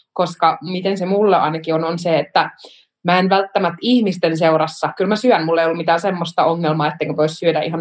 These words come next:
niin kuin normaalisti ihmisten kanssa, mut sitä ahmintaa mä en tee kuin yksin. Et silloin mä tavallaan, mulla saattaa olla joku pä-, normaali päivä, mitä vaan menoja ja kiireitä,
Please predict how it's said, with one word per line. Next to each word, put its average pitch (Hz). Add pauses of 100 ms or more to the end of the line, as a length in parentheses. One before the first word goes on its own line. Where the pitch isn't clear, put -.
(120)
niin 156
kuin 165
normaalisti 170
ihmisten 262
kanssa, 190 (300)
mut 170
sitä 165 (160)
ahmintaa 180
mä 160
en 165
tee 147 (320)
kuin 165
yksin. 165 (760)
Et 170
silloin 196 (100)
mä 175
tavallaan, 170
mulla 160
saattaa 165
olla 165
joku 165
pä-, 170 (100)
normaali 196
päivä, 180
mitä 180
vaan 170 (320)
menoja 175
ja 170
kiireitä, 180